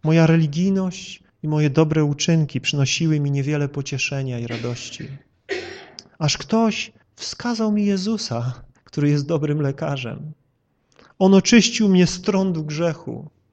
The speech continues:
Dał mi nowe serce, zdrowe serce.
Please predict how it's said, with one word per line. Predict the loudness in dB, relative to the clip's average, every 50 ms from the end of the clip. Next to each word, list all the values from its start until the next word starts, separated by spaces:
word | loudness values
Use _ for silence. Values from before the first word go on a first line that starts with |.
| _ _ _ _ _ 0
Dał | 4 6 8 8
mi | 8 6 6 6
nowe | 6 6 4 4 4 4 2
serce, | 0 0 0 0 0 0 -2 -4 -8 -8 -8 -8 -10 -12 -14
zdrowe | -14 -12 -10 -6 -4 -4 -4 -4 -6 -8 -8
serce. | -10 -10 -12 -14 -16 -16 -18 -20 -20